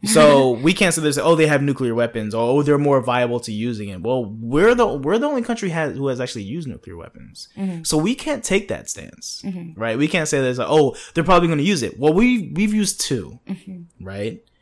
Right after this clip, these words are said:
Speaker 1: So we, <laughs> we can't take that stance. We can't take that defense at all. Um, now, okay, yeah, concentration camps and, like, human rights issues. Yeah, but there are lots of countries that also have human rights issues,
Speaker 2: Mm-hmm.
Speaker 1: right?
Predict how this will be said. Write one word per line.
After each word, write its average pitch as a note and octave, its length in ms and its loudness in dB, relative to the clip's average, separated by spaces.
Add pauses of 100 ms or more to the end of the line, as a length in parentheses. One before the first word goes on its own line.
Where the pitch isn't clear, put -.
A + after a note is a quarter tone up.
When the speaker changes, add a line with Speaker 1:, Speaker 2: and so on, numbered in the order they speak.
(260)
Speaker 1:
So C#3 840 6
we, D#3 300 2 (100)
<laughs> E3 60 0
we G3 140 2
can't G3+ 240 2
take E3+ 220 2
that A#2+ 160 0
stance. F#2 220 -8
We C3 100 -4
can't D3+ 180 -4
take C#3 140 0
that A#2+ 120 0
defense A2 300 -6
at E2+ 80 -8
all. G2+ 220 -4 (340)
Um, B2+ 380 2
now, C#3+ 160 4
okay, C3+ 240 4
yeah, A#2 60 2
concentration B2+ 600 -6
camps A#2+ 360 -4
and, A2 80 -6
like, A2+ 100 -4
human C3 240 -2
rights A#2 220 0
issues. A#2 260 -6
Yeah, C3 80 2
but A2 120 -2
there D3+ 100 2
are E3+ 40 2
lots C#3+ 240 0
of D#3+ 80 -4
countries C3 280 -6
that A2+ 100 -4
also C3 240 0
have A2+ 140 -4
human G#2+ 180 -6
rights G2 240 -8
issues, E2 460 -12 (100)
Speaker 2:
Mm-hmm. E3+ 340 -10
Speaker 1:
right? G2+ 300 -4